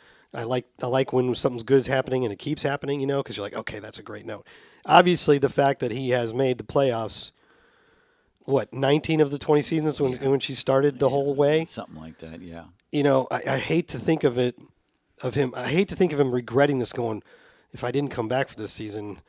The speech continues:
Speaker 1: I wouldn't have ended," or maybe,
Speaker 2: Yeah.
Speaker 1: maybe he's not done, but
Speaker 2: No.
Speaker 1: "I wouldn't have ended with a losing season or a non-playoff season."
Speaker 2: Right.
Speaker 1: But it sounds to me like he doesn't mind the risk of that happening. He doesn't care about that. So
Speaker 2: I
Speaker 1: good.
Speaker 2: would,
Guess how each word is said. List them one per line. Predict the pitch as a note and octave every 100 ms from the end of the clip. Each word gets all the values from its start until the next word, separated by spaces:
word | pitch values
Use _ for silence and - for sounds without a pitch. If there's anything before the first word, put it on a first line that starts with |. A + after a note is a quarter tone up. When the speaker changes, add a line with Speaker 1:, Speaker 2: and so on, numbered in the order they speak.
| _ _ -
Speaker 1:
I | A#2
wouldn't | C3 B2
have | A2+
ended," | C3 C3 A2 A2
or | A2 G#2
maybe, | A2+ G#2+
Speaker 2:
Yeah. | G2+ G#2+ F2+
Speaker 1:
maybe | A#2
he's | G#2
not | G#2+ F#2+ G#2
done, | G2+ G2+
but | A2 G2
Speaker 2:
No. | F#2+ F2+
Speaker 1:
"I | F2
wouldn't | C3 D3
have | C3
ended | C#3 C3+ B2 - - _ -
with | A#2+ B2+ -
a | A#2+
losing | A#2+ A2 G#2
season | - B2+ A#2+ A2+
or | G#2
a |
non-playoff | G2+ G#2+ G#2+ C#3+ C3 F#2+
season." | G#2+ G2+ G#2
Speaker 2:
Right. | G2 - _
Speaker 1:
But | D3+ C#3+
it |
sounds | - F3+ C3+
to | D3+
me | E3
like | D3 C#3 - - _ _ -
he | - F3+
doesn't | D#3+ C#3+ C3
mind | D3+ C#3+
the | A#2+
risk | D3 C#3+ -
of | A#2+
that | B2+ A2+
happening. | B2 B2 B2
He |
doesn't | A#2+ A#2+
care | - C#3
about | A2 G#2 A2
that. | G#2 -
So | -
Speaker 2:
I | F3
Speaker 1:
good. | G#3+
Speaker 2:
would, | F3+